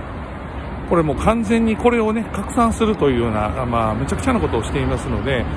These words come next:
まあ、事実じゃないものをですね、えー、拡散しているということで、新たに参政党の神谷宗平氏に対しても、おー、新しい裁判を提起します。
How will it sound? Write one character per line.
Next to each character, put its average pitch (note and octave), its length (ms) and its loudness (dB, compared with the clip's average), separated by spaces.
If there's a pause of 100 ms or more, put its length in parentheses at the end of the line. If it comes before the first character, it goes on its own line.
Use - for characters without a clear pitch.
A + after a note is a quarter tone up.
(460)
ま E3+ 120 2
あ、 D#3 60 2
事 G3+ 100 2
実 G#3 180 -4
じ E3 60 2
ゃ D3 40 2
な F#3 180 4
い D#3+ 80 0
も C3 140 -2
の B2+ 120 0
を A#2 60 0
で A#2 100 -2
す G2+ 100 -6
ね、 C3 180 -4 (120)
え B2 280 -2
ー、 - 40 -8
拡 - 120 -4
散 C#3+ 160 0
し B2 60 -6
て F3 80 2
い - 20 2
る G3 60 0
と E3+ 100 0
い D3+ 60 4
う C#3+ 40 -2
こ D3 120 -2
と C3+ 100 0
で、 D3 220 2 (440)
新 A#3 180 2
た F3+ 100 0
に C3+ 100 -4
参 E3 200 0
政 D#3+ 340 -2
党 E3+ 80 0
の G3 100 0
神 E3+ 240 -2
谷 C3 100 -2
宗 F#3+ 200 2
平 G3+ 160 0
氏 E3+ 100 -4
に C3+ 100 -2
対 D3+ 220 0
し - 80 -8
て D#3 100 -2
も、 G#3+ 220 4 (480)
お C3+ 480 4
ー、 - 140 -4
新 G3+ 220 4
し F#3 100 -6
い - 40 -2
裁 C#3 200 2
判 A#2 100 -2
を A2 60 -4
提 D3 180 -2
起 - 140 -4
し - 140 -2
ま C3 140 2
す。 - 220 -4